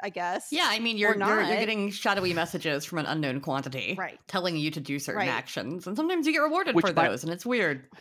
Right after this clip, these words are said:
Speaker 3: And of course, the funny
Speaker 1: Right.
Speaker 3: part is, is, like, it, that, that cryptic quantity might also be yourself.
Speaker 1: Yeah, yeah, exactly.
Speaker 3: <laughs>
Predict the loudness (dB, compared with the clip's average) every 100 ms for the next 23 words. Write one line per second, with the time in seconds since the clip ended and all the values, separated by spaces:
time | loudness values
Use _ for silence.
0 | -20 -20 -20 -20 _ 2 4 4 2 4
1 | 6 6 6 4 4 2 2 2 0 0
2 | 0 0 2 -2 2 2 4 2 2 4
3 | 4 2 0 -2 -2 0 0 4 6 4
4 | 2 -14 -18 _ -16 -10 -8 -8 -8 -10
5 | -14 -20 -20 _ _ 4 10 10 10 2
6 | 2 6 6 4 2 6 6 4 -8 -8
7 | -16